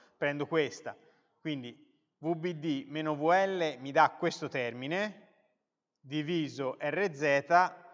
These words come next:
mi dà V A, me-, eh, anzi, meno V A diviso R S più R Z.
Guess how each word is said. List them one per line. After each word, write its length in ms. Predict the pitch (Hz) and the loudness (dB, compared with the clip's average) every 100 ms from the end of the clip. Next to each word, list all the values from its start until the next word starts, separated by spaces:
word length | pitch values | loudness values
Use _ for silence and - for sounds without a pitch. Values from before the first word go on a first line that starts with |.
| - | -14
mi 140 | 135 | -8
dà 320 | 131 127 110 - | 0 2 2 -2
V 200 | 120 151 | -4 6
A, 600 | 156 196 220 - - - _ _ _ _ _ _ _ _ _ _ _ _ _ _ _ _ _ _ _ _ | 6 6 2 -10 -20 -20 _ _ _ _ _ _ _ _ _ _ _ _ _ _ _ _ _ _ _ _
me-, 320 | 135 151 160 | -12 -10 -10
eh, 360 | - 135 131 127 | -10 -8 -6 -4
anzi, 340 | 120 113 - | -6 -10 -12
meno 440 | 127 156 170 135 127 | -8 -4 -2 -2 -4
V 160 | 131 | 0
A 520 | 170 208 226 - - _ _ _ _ _ _ _ _ _ _ | 2 2 -2 -8 -20 _ _ _ _ _ _ _ _ _ _
diviso 880 | - 139 156 170 165 175 190 - - | -12 -8 -4 -4 -4 0 0 -2 -10
R 560 | - 143 139 170 147 123 | -2 -2 0 2 2 2
S 380 | 113 - 135 127 - | -2 -8 -8 -10 -10
più 140 | 131 | -6
R 300 | 127 117 120 | -6 -4 -8
Z. 480 | 107 117 110 - 117 | -8 -6 -6 -6 -8